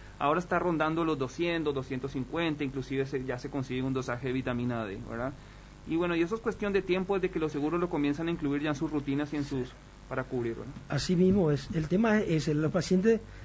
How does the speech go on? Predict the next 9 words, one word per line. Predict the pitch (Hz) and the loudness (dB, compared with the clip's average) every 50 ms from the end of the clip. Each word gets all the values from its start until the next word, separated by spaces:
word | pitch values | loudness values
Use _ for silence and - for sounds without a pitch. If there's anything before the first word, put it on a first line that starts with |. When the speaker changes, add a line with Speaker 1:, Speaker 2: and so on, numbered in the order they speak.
| - - | -10 -2
Speaker 2:
a | 131 | 2
veces | 147 156 160 208 214 | 2 4 6 6 8
le | 214 202 | 8 8
damos | 180 175 196 220 233 214 208 185 | 8 8 8 8 8 8 6 6
el | 180 | 6
laboratorio | 185 180 185 190 185 180 180 - 160 156 156 151 160 160 | 4 4 4 4 2 2 2 2 2 4 6 6 6 6
donde | 165 170 175 156 | 6 4 4 4
pedimos | 156 147 143 165 190 185 175 | 4 4 6 6 6 6 8
veinticinco | 180 180 170 180 170 - 226 240 247 240 220 247 240 233 - | 6 6 6 4 4 4 6 6 6 6 6 6 4 2 2